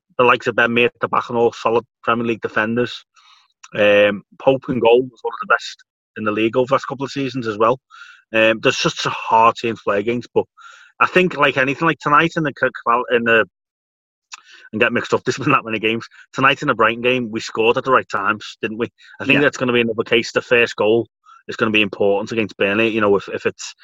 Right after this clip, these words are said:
Speaker 1: if we're sitting here sixty minutes and it's nil-nil, you're sitting there and you're like, "Oh no." Um,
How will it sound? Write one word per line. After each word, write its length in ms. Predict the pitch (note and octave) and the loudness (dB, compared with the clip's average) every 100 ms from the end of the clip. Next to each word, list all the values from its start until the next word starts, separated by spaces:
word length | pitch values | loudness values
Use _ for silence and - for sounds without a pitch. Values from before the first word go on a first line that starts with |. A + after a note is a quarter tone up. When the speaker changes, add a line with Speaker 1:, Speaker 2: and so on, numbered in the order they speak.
| - - | -20 -12
Speaker 1:
if 60 | - | -6
we're 60 | A#2 | -2
sitting 220 | D#3 C#3 | 0 2
here 120 | C#3 | 0
sixty 360 | - - - B2 | 0 -6 -2 0
minutes 300 | A#2 B2 - | 0 -2 -4
and 80 | A2+ | -8
it's 140 | - | -6
nil-nil, 340 | A#2 G#2+ G#2+ A#2 | -4 -2 0 0
you're 140 | A2+ | -2
sitting 280 | G2+ A#2 A2 | -6 -6 -4
there 100 | A#2 | -2
and 80 | A2+ | -2
you're 100 | G#2+ | -2
like, 160 | G2+ - | -4 -2
"Oh 240 | G2 G2 | -2 -2
no." 220 | G2 G2 - _ _ - - _ - | -2 -4 -6 _ _ -20 -20 _ -6
Um, 800 | G#2 G2+ G2+ G2 G2 G2 G2 F#2 | 0 2 4 2 2 0 -4 -8